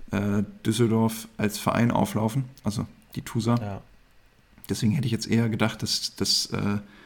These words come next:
Speaker 1: die G B T Vorrang hat. Äh,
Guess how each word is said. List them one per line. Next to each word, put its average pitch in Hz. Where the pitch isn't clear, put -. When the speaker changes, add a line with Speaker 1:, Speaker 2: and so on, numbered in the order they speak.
Speaker 1:
die -
G 117
B 110
T 127
Vorrang 139
hat. 147
Äh, -